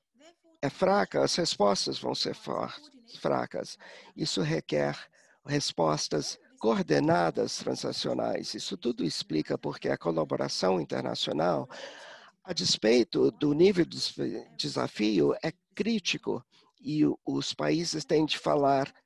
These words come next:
a mesma, o mesmo linguajar. E a maneira que os países atingem, eh, esse nível de colaboração é através da adesão às convenções internacional.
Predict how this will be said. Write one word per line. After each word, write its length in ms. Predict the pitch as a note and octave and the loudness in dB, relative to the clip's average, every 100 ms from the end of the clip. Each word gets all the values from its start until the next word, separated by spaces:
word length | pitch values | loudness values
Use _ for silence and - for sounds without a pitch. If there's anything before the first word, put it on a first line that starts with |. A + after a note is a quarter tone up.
| _ _ _ _ _ _ _ _ _ - | _ _ _ _ _ _ _ _ _ -4
a 80 | D3+ | 0
mesma, 560 | F#3 G#3+ G3+ G3+ F3+ - _ _ - | 2 2 2 0 0 -2 _ _ 0
o 60 | |
mesmo 340 | B3 B3+ A#3 A#3 | 2 4 2 0
linguajar. 800 | A#3 A#3 A3 G3+ G#3 G#3 D#3 A#2 - _ - - - _ - | -2 2 2 2 2 0 0 -4 -10 _ -20 -20 -20 _ 2
E 120 | F#2+ | 4
a 60 | |
maneira 460 | F#2+ F#2+ G2+ A#3 F#3 | 4 2 4 4 2
que 140 | - | 2
os 120 | D3+ - | 0 0
países 720 | D#3 D3 D3+ D#3+ D3 C3+ - - | 0 0 2 0 -2 -4 -4 -2
atingem, 800 | C#3 - A#3+ C4+ F#3 - F#2 - - - - _ | -2 0 0 0 -2 -2 -6 -10 -20 -20 -20 _
eh, 260 | C3 C3+ - - | 2 2 0 -2
esse 300 | C#3+ - D3 | -2 0 0
nível 320 | C3+ C#3 C#3 | 2 2 0
de 120 | - | 0
colaboração 920 | - D3 C3 D3 A2+ C#3 - C#3+ D3 E3 - - _ | 2 0 0 0 0 -2 0 2 0 -4 -12 -20 _
é 60 | F#3+ | -2
através 600 | F#3 F#3 E3+ F3 F#3 D#3+ | 0 0 0 0 0 0
da 320 | D#3+ D#3 C3 - | 0 2 0 -2
adesão 680 | - D#3+ D#3 D3+ - E3+ G3 | -2 0 0 0 2 4 2
às 180 | - - | 0 0
convenções 880 | - E3+ D#3 D3 - - - E2 | 0 2 2 0 0 0 0 0
internacional. 920 | D2 C#2 C#2+ C#2 - - C3+ A#2+ - | -4 -4 -4 -2 -4 -2 -2 -4 -6